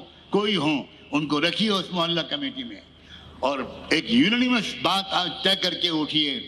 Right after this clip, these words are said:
कि हमें एनपीआर का total boycott करना है, Total boycott करना है, Total नॉन कोऑपरेशन करना है।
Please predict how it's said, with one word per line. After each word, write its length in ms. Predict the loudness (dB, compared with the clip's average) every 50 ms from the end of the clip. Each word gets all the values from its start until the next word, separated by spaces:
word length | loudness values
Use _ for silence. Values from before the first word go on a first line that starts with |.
| -14 -18 -16 -16 -16 -16 -16 -8 -2
कि 60 | -2
हमें 580 | 0 2 2 2 2 2 0 -4 -6 -8 -2 0
एनपीआर 720 | 0 2 2 0 0 2 2 2 2 4 2 0 -2 -2 -2
का 180 | -2 -2 -2 -2 -6 -12 -6 2 4
total 380 | 4 4 4 4 2 2 2 2
boycott 520 | 2 2 0 0 0 0 0 -2 -2 -4 -6
करना 240 | -6 -6 -8 -10 -14
है, 140 | -16 -18 -20 -20 -20 -20 -20 -20 -20 -20 -20 -20 -20 -18 -18 -16 -12 -6 -6 -6 -6 -6 -8 -6 -6 -4 2 4
Total 500 | 4 4 4 2 4 6 6 6 6 4
boycott 500 | 2 2 2 2 2 2 0 0 0 0
करना 240 | 0 2 2 2 0
है, 120 | 0 -2 -4 -8 -12 -12 -12 -12 -12 -12 -12 -10 -10 -10 -8 -8 -8 -4 2 4
Total 400 | 4 4 4 2 2 2 4 4
नॉन 280 | 2 2 2 2 0 0
कोऑपरेशन 580 | 2 2 2 0 2 0 0 2 2 2 2 2
करना 280 | 0 0 0 2 2 2
है। 160 | 0 -2 -6